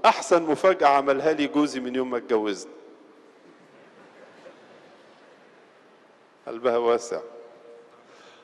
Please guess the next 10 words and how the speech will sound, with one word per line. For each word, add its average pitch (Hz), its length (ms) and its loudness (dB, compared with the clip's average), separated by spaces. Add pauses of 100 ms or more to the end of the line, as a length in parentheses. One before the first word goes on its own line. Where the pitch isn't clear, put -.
(640)
ربع 175 280 4
ساعة 147 560 6 (280)
وهوضب 131 720 2 (280)
مايدة 131 320 -2
حلوة، 104 440 -4 (480)
واجتهدت 123 1040 -4 (680)
وقدرت 127 540 -2 (380)
تعمل 120 460 -4
مايدة، 117 500 -6 (880)
وقدرت 131 600 -6